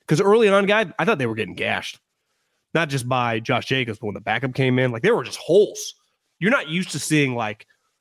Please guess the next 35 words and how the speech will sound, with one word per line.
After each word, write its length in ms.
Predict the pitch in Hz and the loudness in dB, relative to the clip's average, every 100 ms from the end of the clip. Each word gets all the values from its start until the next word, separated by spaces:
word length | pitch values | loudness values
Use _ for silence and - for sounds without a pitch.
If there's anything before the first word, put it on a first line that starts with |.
| _ | _
second 500 | - - 196 185 143 | -2 0 0 -2 -2
level 200 | 131 120 | 0 0
holes 480 | 131 127 95 - - _ | -2 -2 -4 -8 -12 _
where 160 | 151 151 | 2 4
a 20 | |
guy 160 | 147 135 | 4 0
can 140 | 110 | -2
hit 160 | 170 190 | 0 0
the 80 | |
first 260 | 190 185 160 | 2 2 4
hole 320 | 156 151 151 - - _ - | 4 4 2 -2 -20 _ -2
and 120 | 147 | 2
then, 100 | 175 | 4
like, 180 | 143 - | 2 0
cut 200 | 175 147 | -2 2
left 360 | 156 151 - | 2 0 -2
and 120 | 135 135 | -4 -2
get, 280 | 139 131 - _ _ _ _ _ _ _ - | -2 -4 -10 _ _ _ _ _ _ _ -4
and 60 | |
again, 220 | 160 202 | 0 0
this 180 | 139 156 | 0 0
is 80 | 151 | 0
back 240 | 156 156 | 0 -2
to 60 | 143 | -4
Jacobs. 580 | 131 190 170 110 - - _ _ _ _ _ _ _ _ _ _ | -2 -2 -2 -8 -10 -14 _ _ _ _ _ _ _ _ _ _
How 160 | 147 247 | -2 0
often 220 | 320 294 | 2 4
do 40 | |
the 80 | 185 | 4
Niners 320 | 151 156 156 | 4 2 -2
get 100 | 135 | -2
taken 220 | 123 143 123 | -2 -2 -2
for 140 | 117 | -4
a 80 | 101 | -4
ride 460 | 104 123 101 87 | -2 0 -2 -6